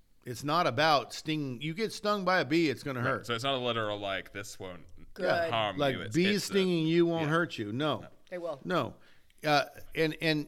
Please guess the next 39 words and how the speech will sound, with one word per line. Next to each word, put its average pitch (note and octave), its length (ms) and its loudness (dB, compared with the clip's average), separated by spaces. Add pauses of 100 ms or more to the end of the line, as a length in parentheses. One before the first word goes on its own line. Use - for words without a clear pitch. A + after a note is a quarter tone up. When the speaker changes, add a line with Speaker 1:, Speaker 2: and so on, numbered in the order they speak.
(120)
Speaker 1:
we F3 220 2
try G3+ 260 2
to, D#3+ 160 2
you D3 100 -6
know, D3+ 140 -2
Paul D#3+ 300 2
the D#3+ 80 2
Apostle D3+ 440 0
has C3 220 -2
a A#2 40 -6
s-, - 220 -8 (120)
a B2 80 -8
s-, - 320 -10 (100)
snake - 800 -6 (320)
comes D3+ 240 0
out D3 100 4
of C3+ 60 0
the A#2+ 60 -2
fire D3 380 0
and B2+ 80 -2
hooks C#3 200 -4
onto C#3+ 240 -2
his B2 160 -4
arm, C#3 260 -2
and B2+ 80 -4
he A#2+ 60 -4
says, A2 240 -6
"Poison B2 440 -4
s-, - 180 -14 (180)
won't B2+ 300 -6
hurt A#2+ 260 -4
you B2+ 140 -2
and A2 100 -6
snakes." B2 300 -8 (340)
That's E3 300 2
more D3+ 240 2
like B2+ 340 2
it. G#2+ 240 -6
Speaker 2:
Mm-hmm. F#2+ 100 -12